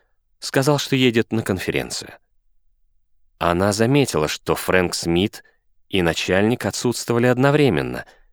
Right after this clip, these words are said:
без сомнения уехав на одну и ту же конференцию. Эббот вернулся замкнутый и беспокойный,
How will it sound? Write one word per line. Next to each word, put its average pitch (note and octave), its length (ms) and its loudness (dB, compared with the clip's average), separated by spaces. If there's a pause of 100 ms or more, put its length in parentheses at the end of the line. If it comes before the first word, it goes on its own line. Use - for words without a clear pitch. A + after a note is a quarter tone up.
(240)
без - 160 -6
сомнения E2 520 0
уехав E2+ 560 -2 (100)
на A2+ 280 2
одну A2+ 320 2
и C3 80 4
ту A#2 300 0
же B2 280 0 (380)
конференцию. G#2+ 1000 -2 (1400)
Эббот C3+ 360 2
вернулся B2+ 560 2
замкнутый A2+ 720 0
и - 20 0
беспокойный, A#2 800 0